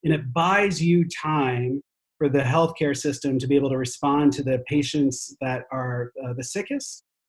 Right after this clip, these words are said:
but also it buys you, more importantly, time to develop a vaccine because vaccines just don't happen overnight.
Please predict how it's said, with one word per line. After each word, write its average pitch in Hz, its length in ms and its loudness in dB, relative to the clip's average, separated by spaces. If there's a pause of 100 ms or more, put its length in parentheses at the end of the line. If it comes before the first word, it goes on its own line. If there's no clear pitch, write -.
(160)
but 151 140 2
also 185 460 4
it 151 120 4
buys 147 340 2
you, 135 280 2
more 175 240 6
importantly, 147 540 2
time 151 360 2
to 139 100 -4
develop 135 360 0
a 131 60 -4
vaccine 123 760 -2
because 139 220 -4
vaccines 185 720 0
just 160 380 -4
don't 165 320 0
happen 147 320 -2
overnight. 127 540 0